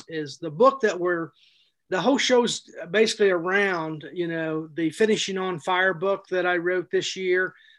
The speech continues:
uh, Amazon n-, number one bestseller, and, uh, and it talks about living your legacy of purpose, passion, and prosperity.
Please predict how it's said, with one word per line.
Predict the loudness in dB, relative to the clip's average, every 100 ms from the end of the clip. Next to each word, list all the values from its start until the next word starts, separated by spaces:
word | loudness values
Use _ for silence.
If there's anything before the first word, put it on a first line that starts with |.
| -12
uh, | -8 -4
Amazon | -2 -2 -2 -2
n-, | -2 -4
number | -4 -2
one | -2 -2
bestseller, | -2 -2 -2 -2 -2 -4 -8 _ _ _
and, | -10 -6 -4 -6 -6 -4
uh, | -4 -4 -4
and | -6
it | -6
talks | 0 0 0
about | -4 -2 -4 -2 -4 -6 _ _ -6
living | 4 6 6 4 4
your | 2 2
legacy | 2 2 2 0 -2 -2 -2
of | -6 -12 _
purpose, | -4 -4 -2 -4 -4 -6
passion, | -2 -2 -2 -6 -8
and | -8 -10 -10
prosperity. | -6 -4 -4 0 2 2 0 -4 -8